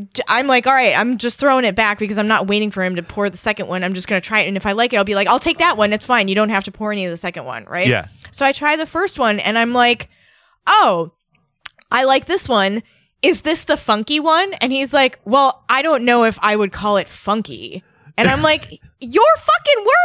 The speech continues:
Speaker 1: words, man." <laughs> Like, I didn't say that. That was
Speaker 2: Yes.
Speaker 1: not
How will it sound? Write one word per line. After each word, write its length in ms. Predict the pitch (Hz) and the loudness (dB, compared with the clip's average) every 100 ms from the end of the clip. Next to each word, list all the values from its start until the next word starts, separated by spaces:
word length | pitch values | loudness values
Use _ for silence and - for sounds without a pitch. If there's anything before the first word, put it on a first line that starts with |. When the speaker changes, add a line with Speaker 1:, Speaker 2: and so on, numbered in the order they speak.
| 640 | 0
Speaker 1:
words, 140 | 285 | 0
man." 420 | 269 233 269 370 539 587 - | 0 2 2 2 0 -2 -4
<laughs> 80 | - - - _ - - _ - _ - - - - | -8 -10 -12 _ -18 -18 _ -16 _ -14 -14 -16 -10
Like, 280 | - 494 508 | 0 0 2
I 140 | 349 392 539 | 0 0 2
didn't 260 | 605 571 508 | 0 0 -2
say 260 | - 453 605 453 | 0 0 -2 0
that. 320 | 381 277 277 | 0 2 0
That 140 | 330 320 | -2 -2
was 140 | 381 | 0
Speaker 2:
Yes. 80 | 330 311 - | 0 0 2
Speaker 1:
not 180 | 359 | 0